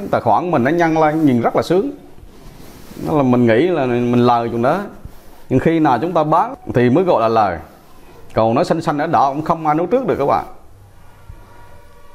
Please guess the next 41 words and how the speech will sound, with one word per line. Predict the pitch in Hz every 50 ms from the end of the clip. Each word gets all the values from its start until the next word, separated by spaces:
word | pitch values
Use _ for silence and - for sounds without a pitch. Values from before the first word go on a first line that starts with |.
| - - - - - - - - - - - -
Có | - 160
khi | 151 165 156 143
nó | 123 120 - - 196
<laughs> | 202 -
bạn | 139 107 92 98 - 139 160
chỉnh | 160 151 107 123 175 185 -
cả | 135 113 139 156 156 156 147 143 139 135 135
hai | 135 139 139 135
phiên | - 151 143 139 135 135 156 151
làm | 131 113 104 101 104 104 104 101 101 104 - - - - - - - - - - - - -
mấy | 107 107 131 180 214
cây | - 143 123
sàn | - 135 113 107 107 110
liên | 117 127 120
tục, | 117 104 - - - - - -
tài | 101 98
khoản | 92 - 101 101 127 135
của | 123
chúng | 113 143 139
ta | 135 123 117 113
bay | 117 113 117 117 113
đi | 113 113 117
vài | 104 110 101 95
chục | - - -
phần | 104 90 85
trăm | 104 104 104 104
liền | 98 82 80
các | 113
bạn. | 113 - - - - - - - - _ - - - - - - - - - -
Thì | 95
đất | 101 - - - -
cát | 165 208 - 156
này | 117 98
cũng | 92 120 135
vậy. | 110 82 78 - - - - - - - _ - - - - - - - - - -
Bình | 92 104 107
thường | 120 117 107 104 104
khi | 107 127 131
nó | 147
tăng | 151 - 131 123 127 127
giá | 117 127 147 180 185